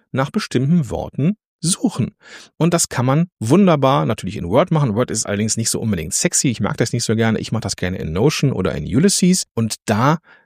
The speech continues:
hast du eben die Möglichkeit zu suchen. So, wenn du jetzt sagst, du hast ein bestimmtes Thema, dann könntest du ja in deinem Transkript, in deiner Transkriptsammlung suchen, ob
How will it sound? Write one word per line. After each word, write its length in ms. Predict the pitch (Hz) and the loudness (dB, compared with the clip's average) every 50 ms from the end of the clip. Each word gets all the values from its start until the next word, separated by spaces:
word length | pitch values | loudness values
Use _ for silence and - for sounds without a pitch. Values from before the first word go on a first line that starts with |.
| _ _ _ | _ _ _
hast 260 | - - 143 - - | -6 -2 -2 0 0
du 60 | - | 0
eben 240 | 120 90 123 120 117 | 0 0 0 0 0
die 80 | 110 104 | 0 0
Möglichkeit 480 | 104 110 113 - 120 - - 131 120 | -2 -4 -6 -8 -14 -12 -12 -10 -10
zu 100 | - - | -8 -8
suchen. 380 | - - 139 143 135 - 98 101 | -2 2 2 2 2 2 -4 -8
So, 120 | 113 90 | -8 -4
wenn 140 | 98 139 170 | -2 0 2
du 60 | 180 | 4
jetzt 180 | 156 143 139 - | 4 4 2 2
sagst, 260 | - 151 190 - - | 0 0 -2 0 -2
du 60 | - | -2
hast 160 | 131 160 - - | -2 -2 -2 -2
ein 60 | 135 | -4
bestimmtes 420 | 123 - - 123 - - - - | -4 -4 -4 -6 -6 -4 -6 -6
Thema, 400 | - - 120 104 123 151 202 294 - - - - - - - - - _ _ | -4 -2 0 0 2 2 2 0 -2 -8 -20 -20 -20 -20 -20 -20 -20 _ _
dann 240 | - 107 110 107 - _ _ | 0 0 0 -2 -6 _ _
könntest 460 | - - 151 214 269 254 - - - | 0 2 2 4 4 0 0 0 2
du 80 | 160 139 | 2 2
ja 200 | 117 113 113 117 | 4 2 2 0
in 200 | - - 120 117 | -2 -2 -4 -2
deinem 420 | 113 104 101 107 104 101 98 98 - _ _ _ _ _ _ _ _ _ _ _ _ _ | -2 -2 0 0 0 0 -2 -4 -8 _ _ _ _ _ _ _ _ _ _ _ _ _
Transkript, 540 | - - 117 110 - - - - 208 220 - | -6 -4 -2 -2 -2 -4 0 0 0 0 0
in 80 | 131 | -2
deiner 180 | 127 127 120 110 | -2 0 -2 -2
Transkriptsammlung 1200 | - - 104 101 - - - - 220 - - - 107 107 110 101 104 101 95 92 92 95 104 107 | -4 -4 -2 -2 -2 -2 -2 -4 -4 -4 -4 -4 -2 0 0 2 0 0 0 -2 -4 -6 -6 -4
suchen, 600 | 104 87 - 127 127 127 131 - - 208 269 285 - - - - - - _ _ | -2 0 2 2 2 2 2 2 2 0 0 0 -6 -18 -20 -20 -20 -20 _ _
ob 160 | - 180 214 | -6 -6 -6